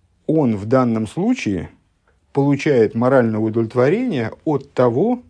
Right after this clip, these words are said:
что на него полагаются. То есть там кредитор, м, Бейс Дин, они полагаются на то, что в случае чего он компенсирует этот долг, ну, то есть он такой становится значимой фигурой в их глазах, и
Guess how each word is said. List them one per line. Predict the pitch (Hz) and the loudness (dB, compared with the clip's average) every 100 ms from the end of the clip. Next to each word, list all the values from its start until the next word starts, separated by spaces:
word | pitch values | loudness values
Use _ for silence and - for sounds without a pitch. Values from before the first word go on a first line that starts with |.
| _ _ | _ _
что | - - 127 | -18 -4 -2
на | 123 | 0
него | 123 127 120 208 | -2 -2 2 2
полагаются. | 214 143 135 127 151 104 - - - _ _ _ _ _ _ _ _ _ _ | 2 2 2 2 0 -2 -6 -18 -20 _ _ _ _ _ _ _ _ _ _
То | 117 | -6
есть | 101 | -4
там | 101 | -6
кредитор, | 101 117 117 127 185 139 107 - | -6 -4 -4 2 2 2 -2 -10
м, | 110 101 98 95 104 | -10 -8 -8 -10 -12
Бейс | 95 113 104 | -6 -6 -6
Дин, | 104 185 151 123 | -4 -4 -4 -4
они | 120 | -6
полагаются | 117 117 117 127 156 104 - 110 | -4 -2 0 0 0 0 -6 -6
на | 113 | -4
то, | - 247 | -4 -6
что | 220 117 | -4 -6
в | - | -6
случае | 170 165 - 113 | -6 -6 -4 -8
чего | 104 143 165 240 170 | -8 -6 -4 -2 -2
он | 147 | -4
компенсирует | 143 135 131 120 135 110 104 | -8 -8 -8 -4 -4 -4 -4
этот | 107 113 110 | -6 -8 -2
долг, | 220 190 | -2 -2
ну, | 147 | -6
то | 175 147 | -6 -4
есть | - | -2
он | 160 | -2
такой | 156 - 127 147 - - - _ | -4 -6 -6 -6 -14 -20 -20 _
становится | - 110 127 135 120 110 101 | -6 -2 0 -2 -2 -2 -2
значимой | 98 113 120 107 110 104 | -4 -4 -4 -4 -6 -6
фигурой | - 107 113 101 | -6 -6 -4 -4
в | 98 104 | -4 -6
их | 92 | -6
глазах, | 101 101 98 120 226 - _ _ - | -8 -6 -2 -2 -2 -6 _ _ -6
и | 127 | -6